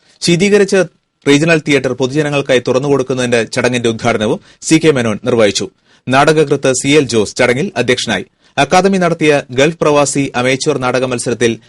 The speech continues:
മികച്ച രചനയ്ക്കുള്ള പുരസ്കാരം നേടിയ സുനിൽ കെ ചെറിയാൻ രചിച്ച ഈ ചൂട്ടൊന്ന് കത്തിച്ചു തരൂ എന്ന നാടകകൃതി ചടങ്ങിൽ ചലച്ചിത്ര സംവിധായകൻ ശ്യാമപ്രസാദ് പ്രകാശനം ചെയ്തു. കേരള സാഹിത്യ അക്കാദമി സെക്രട്ടറി ആർ ഗോപാലകൃഷ്ണൻ ആദ്യ പ്രതി ഏറ്റുവാങ്ങി.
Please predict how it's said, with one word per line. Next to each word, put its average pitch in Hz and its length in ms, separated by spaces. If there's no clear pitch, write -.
മികച്ച 160 320
രചനയ്ക്കുള്ള 147 480
പുരസ്കാരം 135 500
നേടിയ 123 360
സുനിൽ 156 260
കെ 160 140
ചെറിയാൻ 135 400
രചിച്ച 123 300
ഈ 175 100
ചൂട്ടൊന്ന് 160 460
കത്തിച്ചു 139 300
തരൂ 123 400
എന്ന 127 180
നാടകകൃതി 120 680
ചടങ്ങിൽ 135 420
ചലച്ചിത്ര 143 380
സംവിധായകൻ 127 640
ശ്യാമപ്രസാദ് 120 720
പ്രകാശനം 123 440
ചെയ്തു. 104 260
കേരള 185 280
സാഹിത്യ 170 420
അക്കാദമി 160 340
സെക്രട്ടറി 139 600
ആർ 131 160
ഗോപാലകൃഷ്ണൻ 131 800
ആദ്യ 143 260
പ്രതി 107 360
ഏറ്റുവാങ്ങി. 104 520